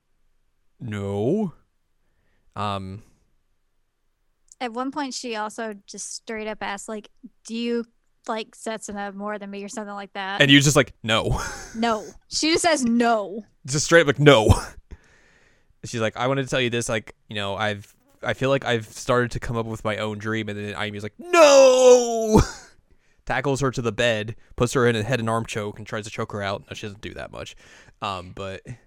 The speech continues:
Speaker 2: She, like, puts herself on top of her, but also, like, locks her foot, like, her,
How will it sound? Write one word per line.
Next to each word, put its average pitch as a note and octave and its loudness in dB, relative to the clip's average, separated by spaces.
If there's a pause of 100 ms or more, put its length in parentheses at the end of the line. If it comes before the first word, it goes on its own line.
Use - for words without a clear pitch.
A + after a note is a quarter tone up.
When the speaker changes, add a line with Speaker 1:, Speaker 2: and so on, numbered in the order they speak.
(460)
Speaker 2:
She, D4 -6
like, A#3+ -6 (160)
puts - -6
herself D4 -6
on A#3+ -6
top A#3+ -6
of B3+ -8
her, B3 -2
but A#3 -8
also, B3 -2
like, G#3+ -8 (220)
locks A3+ -6
her A#3+ -6
foot, A#3+ -6
like, A#3 -8
her, A3 -8